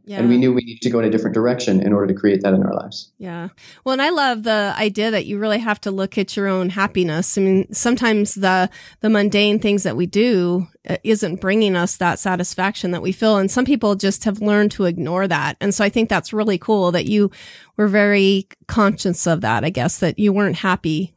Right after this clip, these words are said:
Speaker 1: or whatever. But I'd love to hear more about how you created this financially. I mean, you talked about creating this business of, um, helping your music students, but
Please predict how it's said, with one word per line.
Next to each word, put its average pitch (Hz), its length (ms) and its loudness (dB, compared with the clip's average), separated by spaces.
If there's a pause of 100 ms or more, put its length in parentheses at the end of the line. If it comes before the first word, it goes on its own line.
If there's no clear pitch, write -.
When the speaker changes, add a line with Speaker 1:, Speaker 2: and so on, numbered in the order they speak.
Speaker 1:
or 190 80 -4
whatever. 175 360 -2
But - 200 -2 (380)
I'd 254 120 -2
love 381 160 -2
to 466 80 0
hear 339 180 0
more 233 240 2
about 214 320 0
how 214 280 0
you 214 260 -2
created 208 400 0
this 208 240 -2
financially. 208 760 0
I - 40 0
mean, 220 100 4
you 220 80 2
talked 226 300 -2
about 208 440 -2
creating 220 380 0
this 202 260 0
business 214 720 0
of, 190 440 0
um, 190 240 0
helping 214 360 0
your 180 120 0
music 208 400 2
students, 185 480 0
but 196 240 2